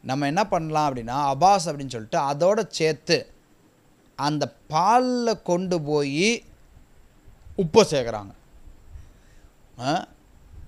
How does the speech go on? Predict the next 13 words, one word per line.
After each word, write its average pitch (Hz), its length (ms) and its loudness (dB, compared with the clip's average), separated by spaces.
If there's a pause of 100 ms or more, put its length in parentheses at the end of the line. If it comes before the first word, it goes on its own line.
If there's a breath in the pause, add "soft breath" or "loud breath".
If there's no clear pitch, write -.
(360)
அப்ப 196 320 2
அது 165 140 2
வந்து 180 200 2
உப்பர-, 151 500 2 (180)
உப்பரசம். 143 600 0 (1080)
சைடுல 160 340 0
ஒரு 127 180 -2
பொருளை 139 360 -2
சேர்க்குறாங்க, 107 420 -8 (680)
சேர்த்து 156 420 0
அந்த 143 160 -2
பொருளை 139 300 -4
கெடுத்துடுறாங்க. 107 580 -8